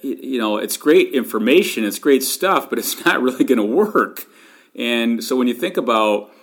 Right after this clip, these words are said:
whether it's sugar or anything else, you gotta start with some really quality education and help people understand, 'cause if you ask most people what sugar is, they don't really know. It, it, sugar is a carbohydrate.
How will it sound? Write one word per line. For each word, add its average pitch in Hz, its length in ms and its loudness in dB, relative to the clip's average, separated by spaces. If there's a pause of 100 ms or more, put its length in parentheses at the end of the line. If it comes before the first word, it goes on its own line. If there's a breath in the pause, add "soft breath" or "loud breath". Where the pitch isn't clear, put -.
(300 soft breath)
whether 123 220 4
it's 107 140 -2
sugar 135 540 4
or 117 60 2
anything 123 320 2
else, 151 320 0
you 117 60 -8
gotta 156 180 0
start 127 260 -2
with 107 120 -2
some 104 180 -6
really 117 240 2
quality 104 480 0
education 90 800 -8 (320 soft breath)
and 120 100 -10
help 190 180 -4
people 127 200 -2
understand, 107 440 -4
'cause 110 120 -8
if 131 100 -4
you 226 120 -2
ask 127 200 0
most 117 260 -2
people 101 180 -2
what 92 100 -2
sugar 101 360 -4
is, 98 140 -2
they 123 120 2
don't 160 120 0
really 110 160 -2
know. 92 540 -8
It, 110 220 -8
it, 110 80 -8
sugar 151 200 -4
is 107 100 -6
a 98 60 -6
carbohydrate. 101 880 -4